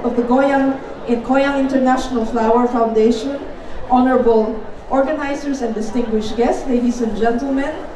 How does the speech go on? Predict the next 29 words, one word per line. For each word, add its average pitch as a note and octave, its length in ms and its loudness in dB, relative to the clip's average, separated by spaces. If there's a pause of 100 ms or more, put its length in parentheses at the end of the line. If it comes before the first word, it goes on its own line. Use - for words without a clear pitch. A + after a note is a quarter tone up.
(220)
on C4+ 180 2
behalf C4+ 500 2 (360)
of B3 140 0
the C4 120 0
Embassy - 400 0
of B3 120 2
the B3 120 4
Republic C4+ 440 -4
of A3+ 140 -2
the A3+ 60 -6
Philippines, C4+ 760 -2 (340)
I B3+ 140 2
convey B3 500 2
warmest C#4 560 2
congratulations B3 1160 0 (280)
on C4 160 0
the - 120 0
opening - 500 -2
of B3+ 160 -4
the B3 100 -4
International B3 960 0 (280)
Horticultural C#4 920 2 (880)
Expo C4+ 540 2
here C4+ 220 4
in B3 160 -2
the A3 60 -4
beautiful C#4+ 480 -4
city C4 360 -4
of G#3+ 100 0